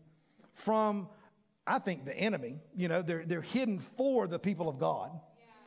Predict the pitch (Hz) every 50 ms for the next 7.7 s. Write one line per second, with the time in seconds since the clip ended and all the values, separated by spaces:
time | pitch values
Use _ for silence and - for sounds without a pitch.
0 | - - - - - - - - _ 175 202 196 175 147 - - 277 311 269 233
1 | 202 - - 233 254 285 285 254 233 160 220 226 196 208 190 170 170 214 202 196
2 | - 196 202 185 214 208 175 160 190 208 226 269 359 370 - - 226 196 139 113
3 | 92 - - - - _ - - - - - _ _ 208 202 202 - - 277 339
4 | 339 214 196 156 131 143 180 - - - - - - - - 269 277 254 233 185
5 | 165 277 302 233 - 240 247 220 202 190 190 254 294 277 - - 214 190 156 165
6 | 165 160 185 202 175 160 247 262 254 226 220 202 180 180 170 165 165 208 294 339
7 | 247 - 190 175 151 165 175 143 143 147 135 147 151 160